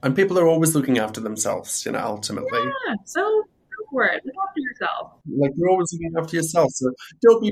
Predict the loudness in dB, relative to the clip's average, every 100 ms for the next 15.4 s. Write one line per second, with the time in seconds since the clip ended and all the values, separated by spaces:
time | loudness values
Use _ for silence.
0 | 2 4 4 4 2 2 4 4 2 0
1 | -2 0 2 4 4 2 -2 -4 -6 0
2 | 0 2 0 -2 -6 _ 2 4 6 4
3 | 4 2 0 -6 -6 0 2 2 -2 -4
4 | -6 -6 -6 -8 -8 -10 -2 -2 0 0
5 | 0 0 0 0 -2 -2 -2 -4 -2 -2
6 | -2 -4 -10 -10 _ _ _ 0 6 6
7 | 6 4 -2 -4 _ _ _ 0 4 8
8 | 8 8 4 0 2 4 4 6 6 6
9 | 2 0 2 2 2 2 2 0 0 4
10 | 4 4 0 2 2 2 -2 -2 -2 -2
11 | -6 -4 0 0 0 -2 -2 -2 -4 -2
12 | -4 -2 -2 -4 -6 -2 0 2 4 4
13 | 6 6 6 4 2 2 0 2 4 4
14 | 4 4 0 -4 -4 -4 -4 0 4 4
15 | 2 2 0